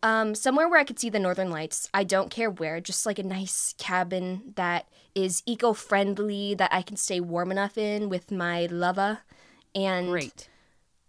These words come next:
Speaker 1: yeah, see the Aurora Borealis, which those are the, the colors of our wedding, the theme.
Speaker 2: Oh, beautiful.
Speaker 1: Yeah.
Speaker 2: Oh, I love that. Okay, great. Okay, Northern
Speaker 1: Um,
Speaker 2: Lights.
Speaker 1: so, hmm, hmm, hmm, hmm,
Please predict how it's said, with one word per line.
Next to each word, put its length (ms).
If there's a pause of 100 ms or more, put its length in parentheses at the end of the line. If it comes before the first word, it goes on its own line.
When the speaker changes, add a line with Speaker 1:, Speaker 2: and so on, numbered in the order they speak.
(160)
Speaker 1:
yeah, 260
see 240
the 100
Aurora 240
Borealis, 640
which 340
those 180
are 60
the, 260 (160)
the 100
colors 720
of 180
our 280
wedding, 420
the 80
theme. 320 (840)
Speaker 2:
Oh, 160
beautiful. 840
Speaker 1:
Yeah. 60
Speaker 2:
Oh, 40
I 60
love 200
that. 240
Okay, 220
great. 300 (380)
Okay, 140
Northern 380
Speaker 1:
Um, 60
Speaker 2:
Lights. 460
Speaker 1:
so, 600 (160)
hmm, 260
hmm, 160
hmm, 240 (200)
hmm, 340